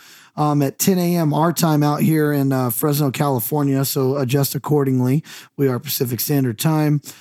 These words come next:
Um, and we play, uh, Viborg, a Danish team. Um, give me your honest thoughts on this game. I mean, it, it snuck up on us.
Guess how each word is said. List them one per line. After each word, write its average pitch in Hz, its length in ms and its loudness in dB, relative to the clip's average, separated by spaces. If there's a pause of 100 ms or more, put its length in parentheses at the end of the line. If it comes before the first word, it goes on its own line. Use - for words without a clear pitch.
(240)
Um, 170 320 2
and 165 160 -2
we 175 120 2
play, 175 560 -8 (360)
uh, 147 420 -10 (460)
Viborg, 156 960 -4
a 143 120 2
Danish 151 640 2
team. 131 500 2 (560)
Um, 151 540 0 (1040)
give 233 180 4
me 349 100 2
your 254 140 4
honest 214 340 2
thoughts 202 300 2
on 196 140 2
this 170 160 2
game. 156 420 2
I 143 80 2
mean, 147 200 2
it, 156 140 0
it 156 180 0
snuck 190 320 0
up 175 220 0
on 170 220 2
us. 170 260 0